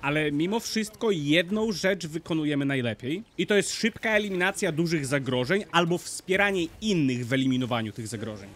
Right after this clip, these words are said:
Nasza umiejętność klasowa to skan auspexem.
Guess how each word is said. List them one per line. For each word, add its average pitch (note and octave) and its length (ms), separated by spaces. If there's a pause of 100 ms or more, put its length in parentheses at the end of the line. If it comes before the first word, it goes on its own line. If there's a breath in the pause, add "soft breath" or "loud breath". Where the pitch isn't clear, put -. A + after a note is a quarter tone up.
(140)
Nasza F#3 220
umiejętność C4+ 500
klasowa D#3+ 480
to D#3 140
skan D#3+ 320
auspexem. A#2 640